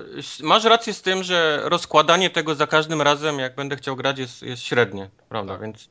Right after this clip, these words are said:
Speaker 2: To ja miałem tą
Speaker 1: Te
Speaker 2: samą,
Speaker 1: kom-
Speaker 2: ten sam wkurw, jak rozkładałem sobie kamerę do Move'a.
Speaker 1: Więc, więc pewnie będę kombinował tak samo jak ty, żeby to poprowadzić jakoś za mnie, ten,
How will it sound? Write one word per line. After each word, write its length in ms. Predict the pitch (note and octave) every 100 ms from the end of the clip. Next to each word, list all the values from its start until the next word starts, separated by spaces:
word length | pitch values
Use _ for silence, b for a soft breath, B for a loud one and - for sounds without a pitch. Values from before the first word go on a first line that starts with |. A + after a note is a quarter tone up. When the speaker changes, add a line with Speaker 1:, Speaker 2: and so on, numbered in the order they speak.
| _
Speaker 2:
To 140 | C#3+
ja 160 | D3+ D#3
miałem 280 | F3 E3+ E3
tą 100 | E3+
Speaker 1:
Te 60 |
Speaker 2:
samą, 260 | D3+ F3 D#3+
Speaker 1:
kom- 120 | D#3+
Speaker 2:
ten 140 | D#3 D#3
sam 200 | D#3 C3+
wkurw, 420 | - E3+ D#3+ -
jak 200 | D3 C3+
rozkładałem 600 | D3 - C#3 C3 C#3 C3+
sobie 260 | C3+ C3 C3
kamerę 400 | C3 B2+ B2+ A#2+
do 80 | A2+
Move'a. 340 | A2 F#2+ F2 - _ _ _ _ _ _ _ - _ -
Speaker 1:
Więc, 420 | B2 C#3+ C3+ C#3
więc 220 | D#3 D3+
pewnie 320 | - F3+ G#3
będę 240 | F#3 F3+ F3
kombinował 560 | E3 D3 D#3 D#3+ D#3+
tak 180 | D#3 C#3
samo 200 | D#3+ D#3
jak 160 | C#3+ C3
ty, 160 | D3+
żeby 180 | D3+ D3+
to 100 | C#3+
poprowadzić 600 | B2 B2 C#3 C#3+ C#3+ C3+
jakoś 320 | C3 - C3
za 220 | B2 C3+
mnie, 300 | A#2+ A2 G#2 G2+
ten, 240 | G2 F#2+